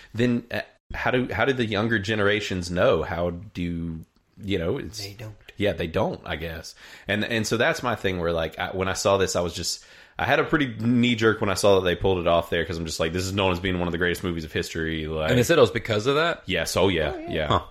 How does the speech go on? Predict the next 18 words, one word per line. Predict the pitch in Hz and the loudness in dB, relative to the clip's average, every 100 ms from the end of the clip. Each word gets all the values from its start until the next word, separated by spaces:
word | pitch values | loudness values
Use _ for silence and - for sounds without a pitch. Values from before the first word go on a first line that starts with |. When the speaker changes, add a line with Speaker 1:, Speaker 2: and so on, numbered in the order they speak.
| - | -8
Speaker 1:
And | 98 95 | -4 -4
same | - 92 | -2 -4
for | 92 | -4
Tarantino | 92 87 92 92 | -4 -4 -4 -4
stuff. | - 85 101 | -2 -2 -2
And | 87 - - | -6 -10 -10
from | - 110 | -2 2
what | 151 | 2
I | 135 | 2
gather, | 117 101 92 | 2 2 2
this | 90 87 | 0 -2
is | 90 82 | -4 -6
not, | 92 82 80 - - 90 - _ _ | -4 -2 -2 -4 -10 -16 -18 _ _
this | 98 113 | -4 0
is | 120 110 | 4 4
only | 110 104 | 6 4
the | 90 85 | 0 -2
beginning. | 78 78 76 - - | -2 -6 -8 -12 -18